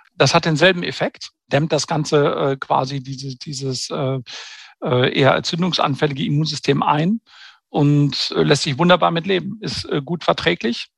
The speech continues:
äh, hat keine Nebenwirkungen und wie gesagt, ich hab seitdem nichts mehr gehabt. Ich gehe regelmäßig zum M R T. Ich hab ein unglaubliches Körpergefühl entwickelt. Ich hab gelernt,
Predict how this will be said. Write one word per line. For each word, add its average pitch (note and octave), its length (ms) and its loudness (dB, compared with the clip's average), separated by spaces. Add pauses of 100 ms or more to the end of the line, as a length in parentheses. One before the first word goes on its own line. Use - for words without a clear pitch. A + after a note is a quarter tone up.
(480)
äh, D#3 200 6
hat C#3+ 120 -2
keine D3 240 2
Nebenwirkungen F#3 960 -4
und D3 440 -2 (180)
wie C#3 160 -10
gesagt, D3+ 260 2
ich - 80 -4
hab D3+ 100 -6
seitdem D3 300 0
nichts D3 220 -4
mehr - 80 -6
gehabt. C3+ 360 -2 (380)
Ich - 100 -20
gehe C#3+ 280 2
regelmäßig D3+ 520 2
zum - 160 -6
M D3+ 140 0
R C3+ 100 4
T. F#3 300 -2 (320)
Ich - 140 -4
hab A3 100 -2
ein D#3+ 220 0 (120)
unglaubliches G3 640 2
Körpergefühl D#3+ 640 0
entwickelt. - 480 -6 (800)
Ich - 280 2
hab D#3+ 300 2
gelernt, F#3 560 4